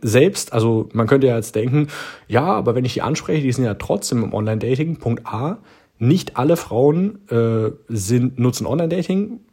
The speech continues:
äh, weil Frauen, die einen gesunden Draht zu ihrer Sexualität haben, brauchen das gar nicht, weil sie so genügend Aufmerksamkeit bekommen und die besten Frauen haben es auch nicht nötig, weil sie halt so genügend Aufmerksamkeit bekommen.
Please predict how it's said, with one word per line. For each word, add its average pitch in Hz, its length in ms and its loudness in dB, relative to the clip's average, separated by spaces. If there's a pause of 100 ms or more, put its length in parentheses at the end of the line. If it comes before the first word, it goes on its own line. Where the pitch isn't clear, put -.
äh, - 20 -4
weil 107 640 0
Frauen, 139 440 2
die 110 280 -4
einen 98 520 -4
gesunden 117 380 0
Draht 104 280 -2
zu - 80 -8
ihrer 101 140 -4
Sexualität 98 600 -4
haben, 160 260 0
brauchen 165 320 0
das 98 140 -4
gar 104 160 -2
nicht, 151 240 -2
weil 101 100 -2
sie 98 100 -2
so 123 320 2 (380)
genügend 135 300 4
Aufmerksamkeit 113 640 -2
bekommen 143 360 0
und 110 200 -4
die 110 140 -2
besten 123 420 -4
Frauen 120 500 2 (300)
haben 113 160 2
es 113 60 0
auch 190 100 0
nicht 139 100 2
nötig, 117 280 0
weil 113 120 0
sie 110 100 0
halt 101 180 -2
so 110 140 0
genügend 107 300 -2
Aufmerksamkeit 104 640 -2
bekommen. 98 360 2